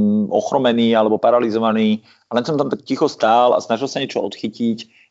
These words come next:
a nejak nadväzať nejaké opatrné, plaché, m, prvé kontakty a s niekým sa pozdraviť a, a spýtať sa vlastne, e, čo sa deje a prečo nás nepúšťajú na obed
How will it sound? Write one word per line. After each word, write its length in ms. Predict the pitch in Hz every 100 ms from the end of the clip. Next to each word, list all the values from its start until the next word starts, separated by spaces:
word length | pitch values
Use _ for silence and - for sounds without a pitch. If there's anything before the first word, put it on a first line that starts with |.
| -
a 160 | 107 -
nejak 320 | 123 127 117
nadväzať 400 | 113 123 139 117
nejaké 260 | 117 120 120
opatrné, 480 | - 135 117 117 113
plaché, 480 | - 113 - 123 113
m, 320 | - 117 110
prvé 240 | - 123
kontakty 720 | 123 110 107 123 - 127 123 120 - _ -
a 160 | 107
s 80 | 101
niekým 240 | 120 131 120
sa 80 |
pozdraviť 720 | 107 107 117 120 117 117 117 -
a, 320 | 107 107 - _ _ _
a 80 | -
spýtať 400 | - 113 123 107
sa 80 | 113
vlastne, 480 | 113 - 113 110
e, 240 | 104 110 110 104 101 101 92 -
čo 80 |
sa 160 | 107 127
deje 480 | 104 98 107 117 113
a 80 | -
prečo 240 | - -
nás 160 | 113 104
nepúšťajú 400 | 95 - 113 110
na 160 | 104
obed 320 | 113 110 107